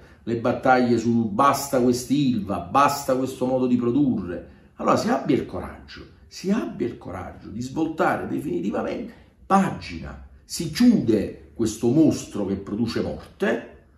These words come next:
si riconverte l'azienda per produrre materiale di altissima qualità, che è in grado, come dire, di far funzionare il mondo in uno sviluppo progressivo che non distrugge ambiente e vite umane, li si impiegano subito per le bonifiche. Anzi, secondo me,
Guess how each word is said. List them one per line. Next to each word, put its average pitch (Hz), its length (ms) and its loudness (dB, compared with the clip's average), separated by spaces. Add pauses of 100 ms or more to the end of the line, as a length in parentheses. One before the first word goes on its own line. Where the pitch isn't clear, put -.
(560)
si - 220 -4
riconverte 156 800 4
l'azienda 110 640 4
per 101 180 -4
produrre 123 540 2
materiale 110 560 0
di 107 80 -2
altissima 104 640 -4
qualità, 92 840 -6 (260)
che 127 100 0
è 120 40 8
in 117 100 2
grado, 117 400 4
come 107 200 0
dire, 113 160 4
di 101 80 2
far 107 140 -2
funzionare 107 1200 -2
il 117 160 -2
mondo 120 480 2
in 107 80 0
uno 110 120 0
sviluppo 117 680 -2
progressivo 107 800 -2
che 101 40 -4
non 131 220 -2
distrugge 120 500 -2
ambiente 156 400 2
e 180 60 0
vite 214 180 -4
umane, - 320 -6
li 123 100 0
si 147 100 -4
impiegano 156 400 -4
subito 190 280 -2
per 202 80 -2
le 196 60 -4
bonifiche. - 460 -8
Anzi, 131 420 -2
secondo 233 340 0
me, 143 180 0